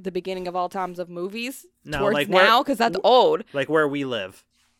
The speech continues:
Speaker 1: Middle of our life?
Speaker 2: The middle of, like, the podcast. The podcast has either generally been eighties movies or, like,
Speaker 1: Okay.
Speaker 2: twenty teens movies.
Speaker 1: So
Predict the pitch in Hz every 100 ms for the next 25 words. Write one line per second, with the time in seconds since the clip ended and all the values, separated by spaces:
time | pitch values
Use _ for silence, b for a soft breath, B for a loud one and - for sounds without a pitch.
0 | _ _ _ _ _ _ _ _ _ 117
1 | _ _ _ _ - 185 190 175 180 196
2 | 226 240 247 _ _ _ _ _ _ _
3 | _ - 175 202 202 160 143 135 123 -
4 | 127 120 98 98 - _ _ _ 143 156
5 | 170 196 196 185 175 147 - 156 143 127
6 | 139 139 135 127 120 - 123 156 185 185
7 | 202 202 220 214 - - _ _ _ _
8 | _ _ _ _ 135 139 131 123 117 -
9 | - - - _ _ _ _ _ - -
10 | 156 151 135 - 151 139 117 104 92 90
11 | - - - 196